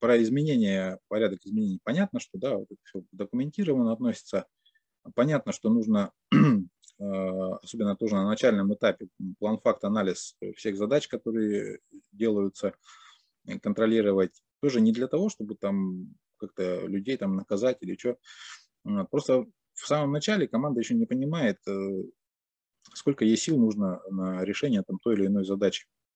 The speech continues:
Не то, что каждый отдельный человек не понимает, а именно команда не понимает. А, каждый проект — это уникальное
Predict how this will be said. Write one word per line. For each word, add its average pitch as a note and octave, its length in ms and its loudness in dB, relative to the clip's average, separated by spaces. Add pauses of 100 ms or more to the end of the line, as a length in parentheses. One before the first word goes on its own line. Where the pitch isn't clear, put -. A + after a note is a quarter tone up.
(500)
Не G#2 80 -4
то, F#3+ 100 -4
что - 120 -8
каждый G#2 280 4
отдельный G2+ 300 2
человек F#2+ 300 -2
не - 80 -20
понимает, G2 400 -2
а A#2 40 0
именно G#2+ 220 0
команда A2 360 0
не F#2 120 -2
понимает. F#2 440 -4 (760)
А, F#2+ 360 -8
каждый B2+ 440 2 (260)
проект — B2+ 360 2
это G#2 160 -4
уникальное A2 760 0